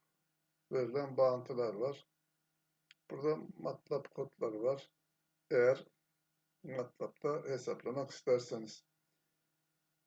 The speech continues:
Örneklerimiz var. E, silindiriye çevirin, ko-, e, kartezene çevirin şeklinde.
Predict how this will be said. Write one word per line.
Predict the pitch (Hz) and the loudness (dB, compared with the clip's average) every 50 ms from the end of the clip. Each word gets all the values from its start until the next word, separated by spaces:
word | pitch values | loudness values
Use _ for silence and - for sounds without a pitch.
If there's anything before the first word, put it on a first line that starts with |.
| _ _ _ _ _ _ - | _ _ _ _ _ _ 2
Örneklerimiz | - 190 202 196 202 196 165 - 170 170 156 151 139 120 104 101 | 8 10 10 10 10 8 6 6 6 6 6 6 4 -4 -4 -2
var. | 104 117 131 123 - - - _ _ _ _ _ _ _ _ _ _ _ _ _ - - | 0 0 0 -2 -4 -12 -18 _ _ _ _ _ _ _ _ _ _ _ _ _ -12 -10
E, | 120 120 120 113 110 | -6 -6 -6 -6 -8
silindiriye | - - 143 139 143 143 135 127 131 131 123 117 | -10 -10 -6 -4 -4 -4 -2 -2 0 0 0 -2
çevirin, | - - 131 113 110 113 123 131 131 | -2 -4 -2 -2 -2 -2 -4 -4 -6
ko-, | 127 - - - - - - - - - 131 127 | -10 -8 -6 -6 -6 -6 -8 -14 -16 -12 -10 -10
e, | - | -10
kartezene | - - 135 123 120 - - 123 120 127 123 123 123 120 | -4 -2 -2 -2 -2 -2 -6 -6 -4 -4 -4 -4 -4 -8
çevirin | 120 - 123 117 110 110 113 139 143 139 - - _ _ _ _ _ _ _ _ _ _ _ _ _ _ _ _ _ _ _ _ _ _ _ _ _ _ _ _ _ _ _ _ _ _ _ _ _ _ _ _ _ _ _ _ _ _ _ _ | -8 -6 -6 -4 -4 -4 -4 -6 -6 -8 -10 -16 _ _ _ _ _ _ _ _ _ _ _ _ _ _ _ _ _ _ _ _ _ _ _ _ _ _ _ _ _ _ _ _ _ _ _ _ _ _ _ _ _ _ _ _ _ _ _ _
şeklinde. | - - 143 127 120 - - 127 117 117 127 151 160 | -10 -6 -6 -6 -6 -6 -10 -8 -6 -4 -4 -4 -4